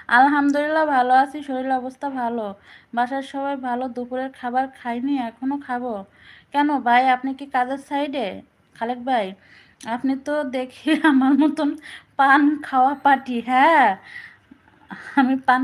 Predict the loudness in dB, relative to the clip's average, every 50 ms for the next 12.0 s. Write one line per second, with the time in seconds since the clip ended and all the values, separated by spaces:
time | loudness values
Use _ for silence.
0 | -2 -4 -2 -2 -2 -2 -2 -6 -8 -8 -8 -10 -10 -10 -10 -12 _ _ _ _
1 | -20 -20 -20 _ _ _ -20 _ _ 6 6 6 6 6 2 0 -2 -6 -2 0
2 | 0 0 2 2 2 2 2 2 0 0 -4 -6 -6 -2 0 4 4 4 4 2
3 | 0 -4 -6 -6 -4 -4 -4 0 2 4 4 4 4 0 -4 -8 -8 -6 -4 -4
4 | -4 -4 -6 -6 -6 -6 -4 -4 -4 -4 -6 -8 -10 -16 -20 _ _ _ _ _
5 | _ _ _ _ -8 -2 0 0 0 -2 -4 -4 -2 0 0 0 -2 -4 -6 -8
6 | -6 -4 -4 -2 0 0 2 2 2 2 2 0 -2 -6 -10 _ _ _ _ _
7 | _ _ _ _ _ _ _ _ _ _ _ _ _ _ _ _ _ _ _ _
8 | _ _ -20 -20 _ -20 -20 _ _ -2 4 6 6 6 6 4 2 0 -2 -4
9 | -8 -6 -4 -2 -2 0 -2 -2 -4 -6 -8 -6 -2 0 2 2 2 2 2 0
10 | -2 -6 -12 -18 -20 -20 -20 _ _ _ _ _ _ -14 -12 -12 -10 -6 -6 -6
11 | -6 -6 -6 -6 -6 -4 -4 -6 -6 -8 -8 -8 -8 -8 -8 -10 -10 _ -12